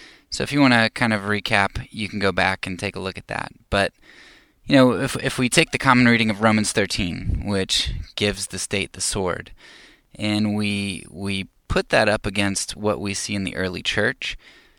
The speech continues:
that reading just doesn't fit with what we see. You know, the early church viewed the army as problematic. We see that in the ecumenical document at the Council of Nicaea, three twenty-five. We see it in other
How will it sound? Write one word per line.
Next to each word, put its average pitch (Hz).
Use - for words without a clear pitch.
that 120
reading 107
just 104
doesn't 95
fit -
with 87
what 69
we 85
see. -
You -
know, 104
the 104
early 120
church 107
viewed 98
the 90
army 95
as 87
problematic. 92
We 98
see 98
that 92
in 92
the 90
ecumenical 92
document 92
at 92
the -
Council 95
of 90
Nicaea, 120
three 98
twenty-five. 104
We 98
see 95
it 92
in 92
other 95